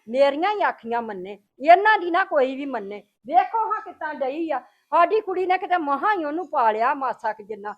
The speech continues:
ਚੰਗੇ ਸਤਿਕਾਰ ਦਿੱਤੇ ਆ, ਇਹਨੂੰ ਉਹ ਨੀ ਗੇ ਚੰਗੇ ਲੱਗਦੇ। ਹੁਣ ਚਲ ਗਈ ਆ ਤੇ ਉਹ ਸਾਰੇ ਗੁੱਸੇ ਉਹਦੇ ਚੋਂ ਕੱਢਣ ਡਈ ਆ। ਉਹ ਸਾਡਾ ਕੀ ਮਾੜਾ ਕਰਦਾ, ਚਾਹੇ ਉਹਦਾ ਕੀ ਮਾੜਾ ਕਰਦਾ ਵਾ, ਦੱਸੋ ਤੇ ਸਹੀ।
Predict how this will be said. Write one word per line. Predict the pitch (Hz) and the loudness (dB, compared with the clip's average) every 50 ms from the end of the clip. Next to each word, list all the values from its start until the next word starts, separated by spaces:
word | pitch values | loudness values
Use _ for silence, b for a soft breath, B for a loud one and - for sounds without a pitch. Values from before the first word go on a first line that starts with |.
| _ _ _ _ _ | _ _ _ _ _
ਚੰਗੇ | 339 359 349 339 440 466 508 494 | -2 -2 -2 -4 -6 -8 -10 -10
ਸਤਿਕਾਰ | - 359 - _ 339 330 294 294 294 | -12 -16 -12 _ -4 -4 -2 -2 -4
ਦਿੱਤੇ | 254 285 302 - _ 269 269 302 320 311 | -6 -10 -14 -8 _ -2 -2 -2 -2 -4
ਆ, | 269 226 - - _ _ - 294 339 | -8 -8 -10 -16 _ _ -2 0 0
ਇਹਨੂੰ | 381 403 440 | 2 0 -2
ਉਹ | 415 392 339 359 427 453 453 427 | -4 -2 0 0 2 0 0 -2
ਨੀ | 370 311 | -6 -10
ਗੇ | 370 440 427 | -10 -12 -10
ਚੰਗੇ | 440 349 285 247 254 285 277 | -10 -10 -10 -8 -8 -8 -6
ਲੱਗਦੇ। | 285 269 233 208 208 214 233 226 - - _ _ - | -6 -6 -6 -8 -10 -12 -14 -14 -14 -18 _ _ 0
ਹੁਣ | 349 381 349 | 2 2 2
ਚਲ | - - 311 302 311 | 2 0 -2 -2 -2
ਗਈ | 311 320 427 415 415 | 0 0 2 4 4
ਆ | 370 349 | 4 2
ਤੇ | 415 392 | 0 0
ਉਹ | 370 339 320 | 0 0 0
ਸਾਰੇ | 294 - - 320 381 - 480 - - | -2 -2 0 2 4 4 4 2 -2
ਗੁੱਸੇ | 247 247 320 - _ - 320 311 | -6 -10 -16 -14 _ -4 -2 0
ਉਹਦੇ | 294 285 302 330 | 0 0 -2 -4
ਚੋਂ | 339 349 330 | -4 -4 -4
ਕੱਢਣ | - 254 226 202 285 339 330 | -4 -6 -4 -2 0 -2 0
ਡਈ | 277 233 226 226 269 269 240 233 | -2 -4 -6 -6 -8 -8 -8 -8
ਆ। | 226 - - _ _ _ - | -8 -8 -10 _ _ _ 0
ਉਹ | 311 370 415 | 4 4 4
ਸਾਡਾ | 453 453 403 440 381 349 415 403 | 4 4 0 -2 -2 -2 -4 -6
ਕੀ | 403 403 381 359 | -6 -6 -8 -8
ਮਾੜਾ | 339 339 349 320 320 349 | -6 -6 -6 -4 -4 -4
ਕਰਦਾ, | 349 349 330 294 - 370 403 | -4 -6 -6 -8 -6 -8 -8
ਚਾਹੇ | 403 - 370 370 370 | -8 -8 -8 -8 -8
ਉਹਦਾ | - 330 339 392 440 466 427 | -8 -8 -8 -6 -4 -4 -4
ਕੀ | 381 - 370 330 339 | -4 -4 -6 -6 -6
ਮਾੜਾ | 294 302 294 269 277 277 | -4 -2 0 0 0 0
ਕਰਦਾ | 269 277 262 233 190 185 226 233 226 | 0 -2 -4 -4 -2 0 0 0 0
ਵਾ, | 220 220 254 269 - _ _ _ _ | 0 -2 -4 -4 -6 _ _ _ _
ਦੱਸੋ | 247 285 285 285 339 359 349 | 0 0 0 2 2 2 4
ਤੇ | 349 359 311 | 4 2 0
ਸਹੀ। | 320 - 226 226 285 330 269 | 0 -2 -6 -6 -6 -8 -10